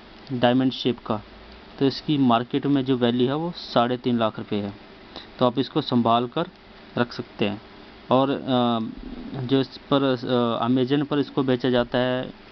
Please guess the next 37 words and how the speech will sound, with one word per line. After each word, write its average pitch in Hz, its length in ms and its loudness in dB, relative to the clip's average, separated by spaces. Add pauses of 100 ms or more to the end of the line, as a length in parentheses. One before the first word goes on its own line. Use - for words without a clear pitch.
(100)
indian 127 300 4 (100)
coin 127 400 2
dot 117 320 0
com 123 120 2
पर 120 120 0
इसको 120 200 -2
बेचा 120 260 0
जाता 107 280 -2
है, - 260 -6 (440)
eBay 131 240 4
पर 123 140 -2
इसको 120 240 -4
बेचा 117 260 0
जाता - 320 -4
है। 117 80 -12 (840)
अभी 127 720 2 (1500)
आप 123 180 2
इंटरनेट 131 380 2
पर 135 120 -2
सर्च 123 260 -4
करोगे 127 360 2
कि 156 120 0
इसकी - 260 -4
क्या-क्या 117 360 0
value 104 340 -2
है। 104 140 -8 (760)
अगर 127 140 4
आपके 131 220 -2
पास 139 420 -2
ये 131 140 2
दिखा 127 280 0
रहा 117 140 2
है, 156 120 -4
ये 147 100 2
हिस्ट्रिकल 123 400 -2
सिक्के - 320 -6
हैं, 104 180 -4